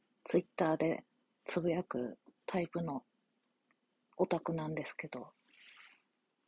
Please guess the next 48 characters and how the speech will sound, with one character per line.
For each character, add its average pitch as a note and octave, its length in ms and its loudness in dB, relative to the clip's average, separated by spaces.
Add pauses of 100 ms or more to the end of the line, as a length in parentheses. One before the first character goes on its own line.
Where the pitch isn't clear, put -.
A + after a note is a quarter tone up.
(300)
オ E3+ 80 0
タ F3 120 -4
ク？ D#4 220 4 (220)
オ - 80 0
タ F#3+ 160 -2
ク B3 140 6
で B3 120 12
は G#3 140 4
な E3+ 140 -4
い。 E3 120 -16
読 - 240 4
者。 - 160 -4 (400)
読 - 220 -6
者。 - 140 -8 (1600)
そ E3+ 420 -6
う。 - 180 -6 (1400)
今 G3 280 6
週 E3+ 520 6
の F3 300 0 (220)
ゴ E3+ 140 2
ー - 20 4
ル D#3+ 100 2
デ E3+ 140 0
ン E3+ 100 -2
カ F3+ 160 4
ム E3 140 0
イ D#3 80 -2
は、 C#3+ 240 -2 (1040)
あ、 E3+ 180 8 (240)
ネ F3 140 4
タ A#3+ 160 8
バ B3+ 140 10
レ C4 100 8
す - 160 8
る B3+ 160 12
人 B3 260 2
と G3 140 0
か D#3+ 160 2
は D3+ 80 2
私、 D3+ 580 -2
な E3 80 0
ん E3 40 -4
か D#3 100 0
ネ E3 160 0
タ G3+ 140 6
バ G3+ 140 8
レ G3+ 120 8
絶 F3+ 200 4